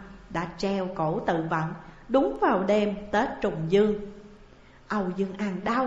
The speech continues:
khổ khôn cùng. Anh vẫn muốn nhìn thấy vợ một lần nữa, nên đã âm thầm mở nắp quan tài của Yên Chi, và bỗng phát hiện ra thi thể của cô vẫn còn nguyên vẹn.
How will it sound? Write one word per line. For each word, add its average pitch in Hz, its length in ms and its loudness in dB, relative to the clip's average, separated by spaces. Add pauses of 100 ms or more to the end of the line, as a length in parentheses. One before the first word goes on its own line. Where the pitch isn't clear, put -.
khổ 180 260 2
khôn 277 260 0
cùng. 196 340 0 (320)
Anh 262 180 0
vẫn 233 220 2
muốn 311 220 0
nhìn 226 220 0
thấy 240 200 -4
vợ 170 240 0
một 175 180 -6
lần 175 220 -6
nữa, 170 280 -2 (480)
nên 208 280 -2
đã 175 220 -6
âm 220 280 -6
thầm 202 160 -4 (140)
mở 165 300 0
nắp 294 120 -2 (100)
quan 226 180 -4 (100)
tài 180 220 -4 (100)
của 185 60 -2
Yên 226 260 -2
Chi, 220 400 0 (320)
và 190 120 2
bỗng 185 320 -2
phát 320 220 -2
hiện 170 180 0
ra 196 260 -4
thi 214 200 -2
thể 170 160 -2
của 175 280 -4
cô 220 240 0
vẫn 180 320 -6
còn 170 260 -4
nguyên 214 260 -2
vẹn. 170 280 0